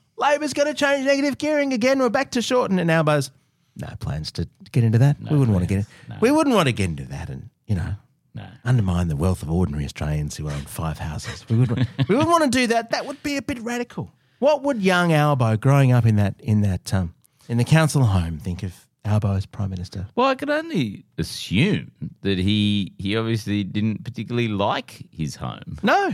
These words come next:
Speaker 2: <laughs> Yeah,
Speaker 1: He
Speaker 2: like, he
Speaker 1: wanted to
Speaker 2: must
Speaker 1: live in the
Speaker 2: have
Speaker 1: lodge. He
Speaker 2: Yes.
Speaker 1: figured out how to do it. But the thing is, Charles, maybe because he,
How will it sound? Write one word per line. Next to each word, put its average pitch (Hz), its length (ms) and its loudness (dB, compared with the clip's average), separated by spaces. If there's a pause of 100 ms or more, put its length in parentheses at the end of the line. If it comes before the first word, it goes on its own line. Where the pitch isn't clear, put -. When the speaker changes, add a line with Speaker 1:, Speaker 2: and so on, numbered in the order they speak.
Speaker 2:
<laughs> - 80 -14
Yeah, 143 120 0 (140)
Speaker 1:
He 208 80 -8
Speaker 2:
like, 185 120 2
he - 60 0
Speaker 1:
wanted 370 140 -2
to - 40 0
Speaker 2:
must 202 140 4
Speaker 1:
live 208 140 2
in - 80 4
the - 60 4
Speaker 2:
have 240 40 0
Speaker 1:
lodge. 254 400 2
He 185 80 -2
Speaker 2:
Yes. 247 240 4
Speaker 1:
figured 220 220 4
out 233 100 4
how 226 60 4
to 208 80 0
do 240 200 2
it. 240 120 0 (260)
But 240 120 -4
the 277 80 -2
thing 302 200 -4
is, 240 140 -2
Charles, 190 240 0 (100)
maybe 220 680 2
because 285 280 -2
he, 285 120 0